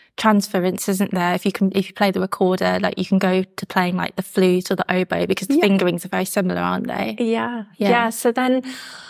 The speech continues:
Speaker 2: I remember hearing a recording of Beethoven Five and hearing the oboe.
Speaker 1: Yes.
Speaker 2: And I was about eleven.
Speaker 1: Uh-huh.
Speaker 2: And that was it. I knew that was what I wanted to do with my life. So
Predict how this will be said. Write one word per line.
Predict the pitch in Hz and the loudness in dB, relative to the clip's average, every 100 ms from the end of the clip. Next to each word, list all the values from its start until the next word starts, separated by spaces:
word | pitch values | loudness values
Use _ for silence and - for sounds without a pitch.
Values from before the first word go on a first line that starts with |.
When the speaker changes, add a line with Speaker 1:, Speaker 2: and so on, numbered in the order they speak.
| - - - | -20 -8 0
Speaker 2:
I | 233 | 2
remember | 233 233 233 | 4 4 4
hearing | 226 - 226 226 214 | 2 2 4 4 4
a | |
recording | 196 190 202 196 196 185 | 2 2 0 2 2 2
of | 190 - | -2 -2
Beethoven | 175 170 185 170 175 | 0 0 -2 -2 -4
Five | 170 - 175 160 156 156 170 - | -6 -2 0 2 0 -2 -6 -6
and | 156 | -4
hearing | 151 165 160 175 | -2 0 0 0
the | 151 - | 0 0
oboe. | 156 151 151 156 170 | 0 2 2 2 2
Speaker 1:
Yes. | 208 196 - - - | 4 4 0 -6 -2
Speaker 2:
And | 165 160 156 160 160 - - _ | 0 2 0 2 0 -2 -10 _
I | 160 160 | 0 2
was | 160 156 | 2 0
about | 160 151 147 143 _ - | -2 0 0 -2 _ -4
eleven. | 165 160 147 147 170 156 _ - | 0 2 2 0 -4 -6 _ 0
Speaker 1:
Uh-huh. | 208 220 247 _ _ | 2 2 0 _ _
Speaker 2:
And | - 160 156 151 - 165 - _ _ - | 0 2 4 2 -2 -12 -16 _ _ -2
that | 156 | -2
was | 156 185 | 0 0
it. | 92 _ - | -2 _ -6
I | |
knew | 151 147 | -2 -2
that | 135 - | -2 -4
was | - | -4
what | 160 143 | -4 -4
I | 143 | -4
wanted | 147 143 196 | -6 -6 -4
to | - | -4
do | 185 147 151 185 _ | -4 -4 -6 -10 _
with | 170 156 - | -6 -6 -4
my | 156 | -2
life. | 151 - 156 - _ - 466 | 0 0 -2 -10 _ -16 -12
So | - - 165 156 151 | -8 2 4 6 4